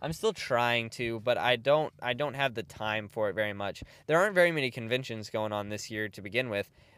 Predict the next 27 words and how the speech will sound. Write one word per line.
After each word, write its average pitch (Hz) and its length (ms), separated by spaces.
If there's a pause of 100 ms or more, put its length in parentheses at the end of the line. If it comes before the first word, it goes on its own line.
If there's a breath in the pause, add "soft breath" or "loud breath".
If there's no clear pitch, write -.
but, 135 360 (160)
um, 110 500 (460)
I, 120 220
there 127 140
weren't 135 220
very 139 160
many 127 180
conventions 127 600
near 123 280
me 117 200
that 110 320 (120)
I 110 300 (140)
could 113 260
go 113 180
to 107 360
anyway 139 420
because 120 320
I 107 120
live 110 220
in 107 300
the - 80
middle 117 260
of 107 100 (140)
fucking 120 380
nowhere, 113 400
North 110 240
Carolina. 110 540